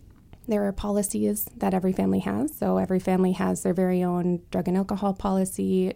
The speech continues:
grievance policies and procedures, and then discipline policies so that we can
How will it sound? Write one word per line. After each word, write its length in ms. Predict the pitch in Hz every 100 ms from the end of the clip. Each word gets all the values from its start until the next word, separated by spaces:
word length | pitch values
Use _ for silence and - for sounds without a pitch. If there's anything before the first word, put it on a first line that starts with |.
| -
grievance 400 | 185 180 185 185
policies 540 | 214 196 185 196 185
and 120 | 185
procedures, 680 | 185 196 190 180 190 190 185 - - - - -
and 160 | 196
then 140 | 190 180
discipline 440 | 175 190 185 175
policies 580 | 170 - 180 - 202 196
so 120 | 196
that 180 | 185 185
we 80 | 185
can 340 | - 180 180